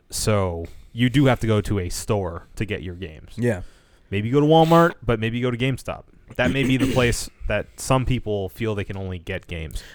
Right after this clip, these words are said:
Speaker 2: Well, and GameStop is tapping into the digital market, too. A lot of their sales are coming from the same thing that Amazon's doing. So if you trust GameStop as a company,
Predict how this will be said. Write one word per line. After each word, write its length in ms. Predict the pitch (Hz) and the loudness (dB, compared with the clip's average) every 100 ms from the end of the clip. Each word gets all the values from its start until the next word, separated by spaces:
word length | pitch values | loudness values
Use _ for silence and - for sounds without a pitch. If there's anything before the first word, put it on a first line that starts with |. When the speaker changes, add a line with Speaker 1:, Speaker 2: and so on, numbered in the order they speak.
| - | 2
Speaker 2:
Well, 120 | 202 | 4
and 100 | 185 | 4
GameStop 480 | 185 254 - 190 151 | 0 -2 -4 -4 -6
is 120 | - | -2
tapping 360 | 156 147 147 | 0 0 0
into 220 | 143 135 135 | -4 -2 -4
the 100 | 127 | 0
digital 360 | 135 127 135 | -2 0 -2
market, 360 | 135 139 - 120 | -2 -4 -6 -8
too. 260 | - 269 | -6 -4
A 20 | 107 | -2
lot 260 | 117 139 | 0 0
of 80 | 156 | 0
their 160 | 151 131 | 0 0
sales 500 | - 127 156 180 131 | -2 -2 0 0 -2
are 80 | |
coming 320 | 113 131 123 120 | -4 -4 -4 -6
from 600 | - 117 113 110 110 107 - - - - | -4 -4 -2 -4 -8 -12 -18 -20 -20 -6
the 80 | 120 | -4
same 240 | - 131 | -2 -4
thing 180 | 131 139 | -2 0
that 140 | 135 | 0
Amazon's 560 | 120 170 233 143 110 98 | 0 -2 -2 -2 -2 -4
doing. 260 | 104 87 85 | -10 -10 -4
So 180 | 143 | 0
if 120 | 131 131 | 0 0
you 260 | 170 262 | -2 -2
trust 680 | 285 - - 160 160 - - | -4 -8 -4 -2 -2 -4 -6
GameStop 500 | 135 156 - 135 117 | -4 -6 -4 -4 -2
as 140 | 113 101 | -4 -6
a 60 | |
company, 540 | - 180 262 143 104 | -4 -2 -2 -4 -4